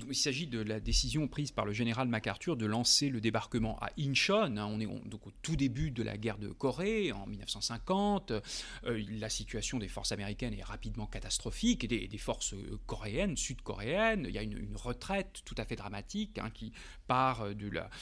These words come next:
du, de, de, de ce qui est actuellement le trente-huitième parallèle, qui va donc, euh, vers le, vers le sud très rapidement. Donc une, une situation, euh, à la, à, donc les forces américaines elles-mêmes sont battues par les forces nord-coréennes, les forces sud-coréennes également connaissent de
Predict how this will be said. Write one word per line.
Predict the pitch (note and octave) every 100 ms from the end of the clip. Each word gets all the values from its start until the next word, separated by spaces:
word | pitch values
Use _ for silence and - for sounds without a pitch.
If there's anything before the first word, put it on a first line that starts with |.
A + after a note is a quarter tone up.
| - -
du, | A2+ G2+
de, | - F#2
de, | F2 D2+ D#2+
de | -
ce | -
qui | -
est | G#2
actuellement | G#2 - G#2+ G#2 A2+
le | A2
trente-huitième | - A#2 - G#2+ A2+ A2
parallèle, | G2+ F#2 G#2+ D#3+ E3 -
qui | A#2+
va | G#2 A#2+
donc, | A2 G#2+ G2+ -
euh, | -
vers | G2+ G2+
le, | G2 F#2+
vers | A2+ G2+
le | G#2
sud | - G3 F3+ -
très | -
rapidement. | G#2 - G#2+ C#3+ A3+ C4+ - - - - -
Donc | F3+
une, | F3+ C#3
une | B2+
situation, | - D#3 C#3+ F3 E3 D3
euh, | A2 -
à | A#2
la, |
à, | - A2+ C3
donc | B2+ A2+
les | B2
forces | - C#3 -
américaines | A2+ A2+ C3+ A2+
elles-mêmes | C3 A#2+ A#2+
sont | - G2+
battues | G2+ B2 B2 - C#3
par | G#2
les | G#2
forces | - G#2+
nord-coréennes, | G#2+ - G#2 A#2+ G#3 C4+ D#3
les | B2
forces | - B2+ -
sud-coréennes | A2+ - A2+ A#2+ A#2+
également | A2 A2+ A#2 A2+ -
connaissent | - A2+ A2
de | G2+